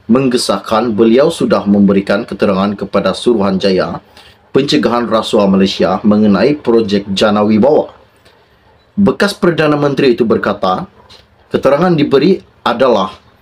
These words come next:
berkait penganugerahan kepada kontrak dipilih bawah projek berkenaan yang didakwa pihak tertentu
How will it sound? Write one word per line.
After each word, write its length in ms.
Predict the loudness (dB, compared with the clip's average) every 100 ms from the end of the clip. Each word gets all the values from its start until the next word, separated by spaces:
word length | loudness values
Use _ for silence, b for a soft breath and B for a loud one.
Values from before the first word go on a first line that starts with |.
| b b b -4
berkait 640 | 2 2 0 -2 0 0 -4 _ _ 0
penganugerahan 1120 | 2 2 -2 -2 0 2 2 0 -4 -4 -4 -4
kepada 480 | -4 -2 -2 -4 -6
kontrak 480 | -2 0 0 -4 -6 -12
dipilih 640 | -6 -4 0 0 0 -2 -6 _ _ b b b -2
bawah 480 | 2 2 2 0 -4 -8
projek 480 | -2 0 0 -2 0
berkenaan 640 | -2 -2 -2 -2 -4 -6 -14 _ -2
yang 240 | 0 0
didakwa 720 | -2 -2 -2 -2 -2 0 -2
pihak 320 | -2 -2 -2 -2
tertentu 720 | -2 0 0 0 -2 -2